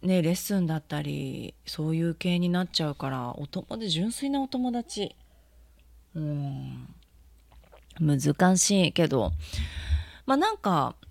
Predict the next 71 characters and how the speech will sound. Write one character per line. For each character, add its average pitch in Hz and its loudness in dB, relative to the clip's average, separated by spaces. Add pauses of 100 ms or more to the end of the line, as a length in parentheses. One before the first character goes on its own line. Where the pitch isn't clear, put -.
(300)
話 262 -2
す 392 0
人、 196 -2
話 196 0
す 247 -4
人、 175 -6
み 165 0
ん 208 0
な、 233 2 (400)
み 330 0
ん 440 -6
な 466 0
お 427 0
友 427 2
達 453 0
み 466 2
た 349 8
い 247 12
な 180 10
感 175 6
覚 170 4
で 170 8
は 147 4
い 143 2
る 175 2
か 277 6
も 208 8
し - 0
れ 147 4
な 139 4
い。 - 4
な 180 4
ん 180 2
か、 160 0 (500)
「は 320 6
い、 - 4
あ 233 6
な 320 8
た 311 6
は 185 6
生 202 6
徒 156 0
さ 131 -2
ん」 101 -8
み 143 -4
た 127 -4
い 131 -4
な、 151 4
な 151 2
ん - -2
か、 - -6
「あ 202 6
な 285 8
た 254 8
は 147 6 (120)
誰？ 147 4
そ - -4
れ」 - -4
み 190 2
た 180 6
い 165 6
な 160 4
の 147 -2
は 139 -8
あ 240 -14
ん 320 -12
ま 339 -6
り 330 -4 (1120)
な 226 2
い 285 4
な。 147 0